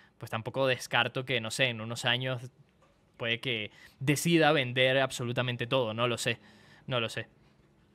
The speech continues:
El padre de los padres está por acá. Buenas noches, hijo.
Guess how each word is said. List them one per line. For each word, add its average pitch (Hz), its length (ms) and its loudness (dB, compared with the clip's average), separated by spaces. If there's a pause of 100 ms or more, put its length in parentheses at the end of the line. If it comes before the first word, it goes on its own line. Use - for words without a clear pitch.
(400)
El 175 220 8
padre 240 360 12
de 202 80 10
los 143 160 4
padres 233 340 10
está 185 180 6
por 185 120 4
acá. 131 260 8
Buenas 143 360 2
noches, 165 300 -4
hijo. 110 240 -10